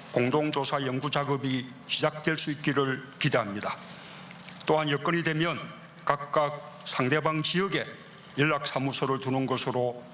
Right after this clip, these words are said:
발전해 갈 수도 있을 것입니다. 오늘 김정은 위원장과 나는 한반도의 비핵화와 항구적 평화, 민족 공동 번영과 통일의 길로 향하는 흔들리지 않는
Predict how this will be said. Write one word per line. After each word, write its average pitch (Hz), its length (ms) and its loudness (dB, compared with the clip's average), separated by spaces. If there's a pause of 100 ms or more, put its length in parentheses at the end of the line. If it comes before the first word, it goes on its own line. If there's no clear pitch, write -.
(140)
발전해 160 400 4
갈 139 160 0
수도 127 560 -2 (240)
있을 123 240 0
것입니다. 104 460 0 (1120)
오늘 147 200 6
김정은 143 380 2
위원장과 143 460 2
나는 135 380 0 (460)
한반도의 147 600 2
비핵화와 135 520 0 (260)
항구적 127 440 2
평화, 120 340 2 (540)
민족 151 360 4
공동 143 340 2
번영과 147 480 2
통일의 165 380 2
길로 165 280 2
향하는 160 420 0 (680)
흔들리지 175 580 4
않는 147 520 2